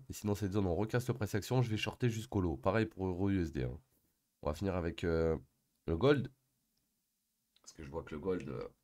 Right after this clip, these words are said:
il descend, il descend, il descend, il descend, il descend sans jamais rebondir. Là, c'est parfait. Parfait,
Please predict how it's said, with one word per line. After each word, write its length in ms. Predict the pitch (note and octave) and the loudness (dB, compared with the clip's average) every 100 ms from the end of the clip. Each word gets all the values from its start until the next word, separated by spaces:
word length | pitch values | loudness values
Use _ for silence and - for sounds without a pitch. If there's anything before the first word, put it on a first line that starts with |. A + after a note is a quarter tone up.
| _ | _
il 40 | |
descend, 320 | C#2+ - F#2+ | -12 -4 -4
il 60 | F2 | -4
descend, 300 | D2+ G2 F#2 | -4 0 0
il 60 | |
descend, 260 | E2 D2+ G2+ | 0 -2 0
il 60 | D#2+ | 0
descend, 300 | E2 G#2 F#2+ | -2 0 0
il 60 | |
descend 420 | D#2 D#2+ G#2+ G2+ F2 | 0 -2 0 0 0
sans 180 | F2+ | -2
jamais 460 | D#2 E2+ G2+ F#2+ E2+ | 0 0 0 2 0
rebondir. 720 | C#2+ D#2+ E2 G2+ D3 F2 B1+ - _ _ _ _ _ _ _ _ _ _ _ _ _ _ _ _ _ _ _ _ _ - | -2 -2 -4 -4 -4 -4 -6 -10 _ _ _ _ _ _ _ _ _ _ _ _ _ _ _ _ _ _ _ _ _ -6
Là, 120 | F#2+ | -6
c'est 140 | - | -6
parfait. 320 | C#2 - C#2+ - _ _ _ _ _ _ _ _ _ _ _ _ _ _ _ | -12 -8 -10 -10 _ _ _ _ _ _ _ _ _ _ _ _ _ _ _
Parfait, 400 | - D2 D#2+ F2+ | -10 -6 -6 -6